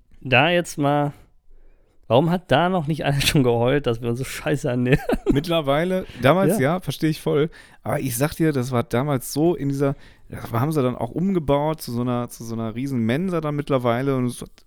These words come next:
Speaker 2: sah einladend aus und man konnte da schön essen. Man hat immer Leute getroffen, die man so kannte, die
Speaker 1: Klar.
Speaker 2: mal eine Freistunde hatten.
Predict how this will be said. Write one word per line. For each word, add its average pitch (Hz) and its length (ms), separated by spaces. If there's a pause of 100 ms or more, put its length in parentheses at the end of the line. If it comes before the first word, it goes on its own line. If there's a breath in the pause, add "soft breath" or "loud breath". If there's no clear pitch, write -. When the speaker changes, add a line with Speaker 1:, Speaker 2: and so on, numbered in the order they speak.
(220)
Speaker 2:
sah 160 180
einladend 165 520
aus 110 260
und 123 80
man 120 140
konnte - 240
da 143 60
schön 139 200
essen. 160 280
Man 127 120
hat 131 160
immer 156 160
Leute 151 300
getroffen, 151 400
die 147 80
man 127 160
so 107 80
kannte, 165 400
die 131 60
Speaker 1:
Klar. 117 80
Speaker 2:
mal 113 80
eine 104 80
Freistunde 147 580
hatten. 160 240